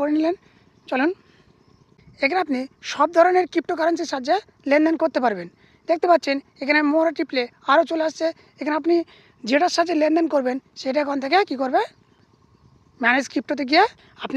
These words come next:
আপনার পছন্দের ক্রিপ্টোকারেন্সিটা সিলেক্ট করে নেবেন এবং পাশে যে ইয়েটা আছে সেটা on করে দেবেন, তাহলে আপনার সামনে চলে আসবে। যারা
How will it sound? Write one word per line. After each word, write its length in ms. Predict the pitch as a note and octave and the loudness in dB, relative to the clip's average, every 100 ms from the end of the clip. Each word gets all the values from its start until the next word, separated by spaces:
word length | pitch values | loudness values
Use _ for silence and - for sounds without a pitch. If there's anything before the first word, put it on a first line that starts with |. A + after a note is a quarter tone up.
| B3+ | -4
আপনার 160 | C#4+ B3+ | -4 -4
পছন্দের 340 | A3+ C#4+ C4+ - _ _ _ - _ _ _ - | -4 -4 -6 -10 _ _ _ -20 _ _ _ -8
ক্রিপ্টোকারেন্সিটা 640 | B3+ C4+ A#3 B3 C4+ D#4+ - _ - | -6 -2 -2 -2 0 -2 -2 _ -4
সিলেক্ট 240 | D4+ F4 E4 | 0 2 4
করে 100 | D4 | 4
নেবেন 160 | D4 F4+ A#4+ | 4 0 -2
এবং 140 | B3+ A#4+ _ A#3 | -6 -6 _ 0
পাশে 180 | - D4+ | 2 2
যে 60 | E4 F#4 _ _ _ - | 0 -2 _ _ _ -4
ইয়েটা 220 | C#4 C#4 D4 | -2 2 2
আছে 140 | F#4+ A4+ - | 0 -4 -6
সেটা 160 | - D4+ | 0 4
on 60 | D4+ B3+ | 4 2
করে 100 | G#3+ | 0
দেবেন, 140 | F#3 F3+ - _ - | -4 -12 -18 _ -8
তাহলে 160 | A#3 A#3+ | -4 -2
আপনার 180 | D#4 G#4 - - | 0 -4 -6 -12
সামনে 200 | - B3 E4 | -6 -4 0
চলে 140 | D4+ A3+ | 2 2
আসবে। 180 | F3+ F3+ - _ _ _ A#3+ | 0 -8 -16 _ _ _ 2
যারা 160 | C#4 | 2